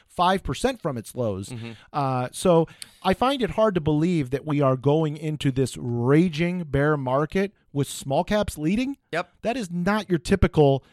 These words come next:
Speaker 1: uh, that is not your typical trade.
Speaker 2: Yeah.
Speaker 1: But what it is typical of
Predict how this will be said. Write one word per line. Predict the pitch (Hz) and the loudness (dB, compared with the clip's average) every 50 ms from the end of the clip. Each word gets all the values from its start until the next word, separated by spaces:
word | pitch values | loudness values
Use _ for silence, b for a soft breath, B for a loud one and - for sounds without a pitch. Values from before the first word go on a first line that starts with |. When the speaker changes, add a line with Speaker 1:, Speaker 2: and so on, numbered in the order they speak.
| b b b b | b b b b
Speaker 1:
uh, | - 143 139 131 131 131 | -6 -4 -2 -2 -2 -2
that | 151 170 165 | -2 -2 -2
is | 160 | -2
not | 202 214 220 208 | -2 -2 -2 -2
your | 185 151 | -2 -2
typical | - - - - - - 131 | 0 0 0 0 -2 -2 -4
trade. | - - - 180 180 165 139 110 107 113 - | -4 -2 2 4 4 4 4 2 -2 -4 -6
Speaker 2:
Yeah. | 127 107 - - - | -6 -6 -4 0 2
Speaker 1:
But | 190 | 4
what | 165 165 196 175 | 6 6 6 6
it | 165 156 | 4 4
is | 233 330 381 359 170 - | 2 2 2 0 -2 -2
typical | - - 170 - 151 - - 123 - - | 0 0 2 2 0 0 -2 -4 -6 -6
of | - 113 110 107 107 110 139 160 - | -4 -6 -4 -4 -4 -4 -6 -8 -10